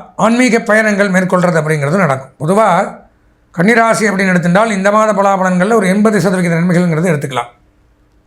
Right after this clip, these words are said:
கல்வி பயிலக்கூடிய மாணவர்கள் தொண்ணூறு சதவிகித நன்மைகள். கலைத்துறை, அரசியல்வாதிகள், பெண்களுக்கு தொண்ணூறு சதவிகித நன்மைகள்.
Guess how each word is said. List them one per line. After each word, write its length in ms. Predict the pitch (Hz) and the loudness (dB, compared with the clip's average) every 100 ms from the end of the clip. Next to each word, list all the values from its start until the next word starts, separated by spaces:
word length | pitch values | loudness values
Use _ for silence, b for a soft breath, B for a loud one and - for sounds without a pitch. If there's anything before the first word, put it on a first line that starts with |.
| _ _ _ | _ _ _
கல்வி 220 | 180 226 | 0 2
பயிலக்கூடிய 460 | 233 233 233 226 214 | 2 0 0 0 0
மாணவர்கள் 460 | 208 220 214 208 208 - - _ _ _ _ 175 | 0 0 0 0 -2 -10 -20 _ _ _ _ 0
தொண்ணூறு 300 | 226 233 220 | 2 4 4
சதவிகித 360 | 196 190 180 | 2 2 2
நன்மைகள். 360 | 170 175 160 165 - _ _ _ _ _ _ _ _ - | 0 2 0 -2 -8 _ _ _ _ _ _ _ _ -4
கலைத்துறை, 420 | 185 220 233 226 220 | -2 0 0 2 2
அரசியல்வாதிகள், 800 | 190 180 226 226 208 202 220 196 | 0 0 0 2 0 0 -2 -4
பெண்களுக்கு 480 | 196 214 214 190 214 | -2 0 0 -2 -2
தொண்ணூறு 340 | 202 202 196 | 0 0 0
சதவிகித 360 | 175 180 165 160 | 0 0 0 0
நன்மைகள். 340 | 160 156 156 | 0 -2 -2